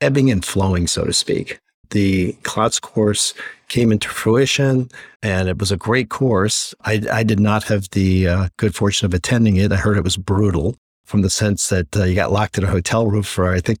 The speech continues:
I can't remember, it was three or five days, and it was, it was very intense. Since then, you know, our tools have improved.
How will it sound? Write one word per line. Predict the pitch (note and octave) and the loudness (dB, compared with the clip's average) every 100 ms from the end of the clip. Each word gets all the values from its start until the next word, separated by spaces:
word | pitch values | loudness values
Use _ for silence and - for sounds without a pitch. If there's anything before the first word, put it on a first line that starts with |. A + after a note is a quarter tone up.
| - | -6
I | - | -4
can't | C3 | -2
remember, | G2+ G#2+ | 0 0
it | |
was | C#2+ - | 0 -2
three | G#2+ G#2+ | 0 0
or | F#2 | 0
five | - G2 F#2+ | 0 -2 -2
days, | F2+ G#2+ F#2 F2 | 0 2 2 0
and | F#2+ F#2+ F2+ | 0 -2 -2
it | G#2 | 0
was, | G2+ F#2+ - | 0 -2 -4
it | C3+ | -2
was | C3+ A2+ | -2 0
very | F#2+ G#2 A2+ A#2+ | 0 2 2 2
intense. | A2+ - - - - - _ _ _ | -2 -2 -2 -2 -6 -8 _ _ _
Since | - - C3+ C3+ - - | -8 -2 0 0 -2 -4
then, | B2+ B2 B2 B2+ B2 - | 0 0 0 -2 -4 -4
you | A#2 | -2
know, | G2 F#2 - | 0 0 0
our | G2 | -4
tools | - - A#2+ A#2 A#2+ | -4 -4 -2 -2 -2
have | A2+ F#2+ | -2 0
improved. | F2 - G#2+ B2 C#3 C#3 - | -2 0 0 2 0 -2 -10